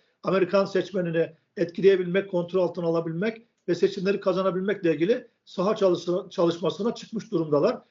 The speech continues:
Şurada bir aydan az bir zaman kaldı seçimlere. E, dolayısıyla yeni bir basın toplantısı, basın karşısında böyle bir, e, açıklama olacağını şu an itibariyle mümkün gözükmüyor. Ama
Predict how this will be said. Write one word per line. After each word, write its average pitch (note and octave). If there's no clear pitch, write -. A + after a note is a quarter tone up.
Şurada F#3+
bir G3
aydan F3+
az F3
bir E3+
zaman E3+
kaldı D3
seçimlere. D#3
E, E3
dolayısıyla G3
yeni F#3+
bir F3+
basın F3
toplantısı, E3+
basın E3+
karşısında D#3+
böyle F#3+
bir, E3+
e, D3+
açıklama F3+
olacağını F#3
şu G#3+
an F#3+
itibariyle D#3+
mümkün G#3
gözükmüyor. E3+
Ama F3